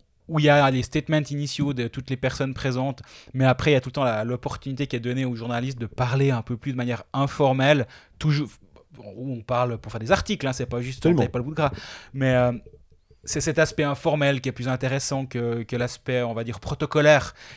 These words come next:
Speaker 1: Et d'ailleurs, Genève l'avait pas fait du tout. Euh, ils ont, ils nous ont accueillis en disant : « Ah, bon, ben, vous nous avez demandé des in-, des joueurs à l'interview, euh, bah, ils arrivent après l'entraînement, merci d'être là, euh,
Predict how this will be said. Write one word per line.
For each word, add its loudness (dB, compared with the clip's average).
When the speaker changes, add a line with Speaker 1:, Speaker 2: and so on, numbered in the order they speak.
Speaker 1:
Et -6
d'ailleurs, 4
Genève 2
l'avait -2
pas -4
fait -4
du -8
tout. -10
Euh, -10
ils -10
ont, -10
ils -8
nous -6
ont -2
accueillis -2
en 0
disant : « -4
Ah, -2
bon, -6
ben, -2
vous -2
nous 4
avez 4
demandé -4
des -4
in-, -6
des -4
joueurs 2
à 4
l'interview, -2
euh, 0
bah, -4
ils -4
arrivent -2
après -4
l'entraînement, -2
merci -4
d'être -4
là, 2
euh, -4